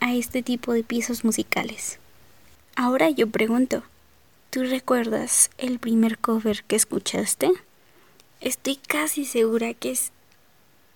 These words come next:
imposible dar con la información, con ese tipo de información en nuestro cerebro, y la razón es que la música que ahora conocemos tiene un poquito de otras, y por lo tanto ya no hay obras completamente originales.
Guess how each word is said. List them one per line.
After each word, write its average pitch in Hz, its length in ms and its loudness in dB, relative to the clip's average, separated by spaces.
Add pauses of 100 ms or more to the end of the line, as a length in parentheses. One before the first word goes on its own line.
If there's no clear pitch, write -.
(120)
imposible 240 1080 -2 (400)
dar 240 380 2
con 247 260 0 (240)
la 240 140 0
información, 226 1000 4
con 240 200 0
ese 262 180 0
tipo 262 320 -6
de 254 60 -2
información 226 600 -2
en 254 100 0
nuestro 233 280 -2
cerebro, 214 540 0 (320)
y 226 60 -2
la 220 200 0
razón 254 480 -2 (540)
es 240 120 -4
que - 140 -6
la 226 100 -4
música 247 440 -2
que 240 160 -6
ahora 240 180 -2
conocemos 240 640 0
tiene 254 480 -2
un 320 140 0
poquito - 440 -6
de 247 140 -2
otras, - 360 -14 (340)
y 240 80 -2
por 240 180 -2
lo 233 120 -2
tanto 247 380 -2 (340)
ya 277 300 0
no 294 300 6
hay 247 300 2
obras 233 340 0
completamente 233 880 2
originales. 214 840 0